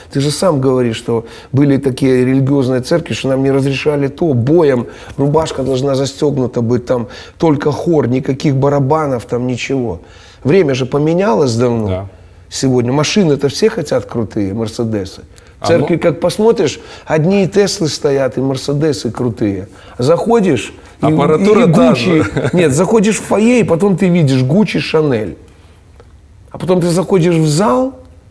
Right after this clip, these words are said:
Speaker 1: и когда начинается прославление или
Speaker 2: Видишь
Speaker 1: что
Speaker 2: двадцатилетние микрофоны.
Speaker 1: Нет, не в этом дело.
Speaker 2: <laughs>
Speaker 1: Я никого не хочу унизить, я ни в коем случае. Пускай, э, люди, которые будут смотреть эту программу, не подумают, что я там как-то кощунствую или что-то.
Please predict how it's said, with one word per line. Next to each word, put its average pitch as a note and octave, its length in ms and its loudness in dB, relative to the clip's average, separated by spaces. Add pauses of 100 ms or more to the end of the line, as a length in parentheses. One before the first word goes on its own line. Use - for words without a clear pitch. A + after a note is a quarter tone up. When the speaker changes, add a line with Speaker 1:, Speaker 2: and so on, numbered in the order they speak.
(880)
Speaker 1:
и B2+ 80 -2
когда D3+ 260 2
начинается C#3+ 600 -2
прославление D3+ 840 0
или A#2 140 0
Speaker 2:
Видишь C3 200 0
Speaker 1:
что G#2+ 80 -4
Speaker 2:
двадцатилетние C#3+ 600 0
микрофоны. G2 520 -4 (320)
Speaker 1:
Нет, F#3 320 2
не G#3+ 80 2
в A3+ 40 2
этом A#3+ 240 2
дело. A#2+ 340 0 (120)
Speaker 2:
<laughs> - 100 -20
Speaker 1:
Я G#3+ 220 2
никого B3+ 340 2
не A#3 100 4
хочу G#3+ 340 -2
унизить, G3 500 0
я D#3 80 2
ни E3 100 0
в D#3+ 60 -6
коем F#3 220 -4
случае. C3+ 320 -4
Пускай, C#3 400 0 (360)
э, A#2+ 300 0
люди, D3+ 240 0
которые C3+ 340 0
будут C3 220 0
смотреть C3 420 -4
эту A#2+ 180 -4
программу, C#3 420 -2
не C3 120 0
подумают, C3+ 480 0
что - 140 -6
я A#2 80 0
там A2 160 -6
как-то A#2 300 -8
кощунствую A#2 720 -4
или G#2+ 100 -2
что-то. G2 360 -10